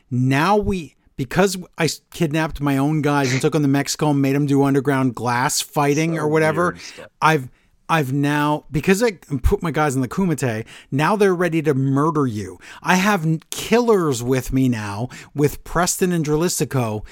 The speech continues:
Speaker 1: and if you mess with the bull, you get the horns." So they're being very, like, serious as in, oh, also, they say what Ingobernable means is that they're ungovernable.
Speaker 2: Which doesn't translate well.
Speaker 1: But the point is, it's
Speaker 2: So they can't pass a package for,
Speaker 1: No,
Speaker 2: you know,
Speaker 1: they're
Speaker 2: budget,
Speaker 1: saying,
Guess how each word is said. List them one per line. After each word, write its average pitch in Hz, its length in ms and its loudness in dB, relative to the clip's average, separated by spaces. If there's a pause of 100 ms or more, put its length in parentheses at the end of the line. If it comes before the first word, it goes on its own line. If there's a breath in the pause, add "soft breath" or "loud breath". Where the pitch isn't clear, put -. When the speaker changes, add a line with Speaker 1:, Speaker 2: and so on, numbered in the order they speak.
(160 loud breath)
Speaker 1:
and 127 100 -2
if 110 80 -4
you 151 80 2
mess 165 240 0
with 156 100 -2
the 139 60 -2
bull, 156 280 4
you 135 160 2
get 135 180 0
the 131 80 0
horns." 127 400 -2
So 143 140 0
they're 202 240 4
being 151 360 0
very, 175 440 2 (300)
like, 147 200 -2
serious 175 460 0
as 139 240 -2
in, 135 320 -2 (400 loud breath)
oh, 233 320 4
also, 220 420 4 (220 loud breath)
they 170 100 2
say 156 320 4 (280 soft breath)
what 160 200 0
Ingobernable 180 840 4
means 120 460 0
is 127 140 -2
that 120 180 0
they're 131 240 0 (420)
ungovernable. 139 880 0 (920)
Speaker 2:
Which - 180 -14
doesn't 107 280 -6
translate 65 680 -16
well. - 280 -20 (360)
Speaker 1:
But 180 120 2
the 202 80 4
point 214 280 4
is, 185 260 2
it's 170 160 -2
Speaker 2:
So 190 100 4
they 175 140 2
can't 196 260 0
pass 135 340 0
a 104 60 -12
package 98 480 -6
for, 85 280 -12
Speaker 1:
No, 202 200 8
Speaker 2:
you 120 60 0
know, 85 100 -12
Speaker 1:
they're 208 140 10
Speaker 2:
budget, 220 120 2
Speaker 1:
saying, 202 280 0